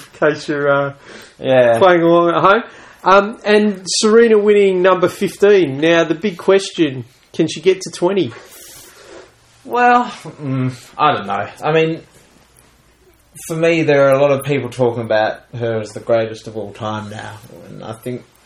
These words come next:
Speaker 2: you just gotta look at Margaret Court's record of twenty-four,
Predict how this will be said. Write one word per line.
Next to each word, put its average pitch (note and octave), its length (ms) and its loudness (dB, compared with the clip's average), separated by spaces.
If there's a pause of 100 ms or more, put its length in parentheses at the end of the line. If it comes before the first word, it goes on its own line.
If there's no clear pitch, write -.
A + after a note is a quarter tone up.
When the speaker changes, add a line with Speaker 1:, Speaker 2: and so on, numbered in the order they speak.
(160)
Speaker 2:
you D3 120 -12
just B2+ 240 -8
gotta B2 140 0
look A#2+ 220 -4
at G2+ 80 -10
Margaret A2+ 420 -6
Court's - 460 -8
record G#2+ 360 -8
of - 140 -20
twenty-four, A2 960 -8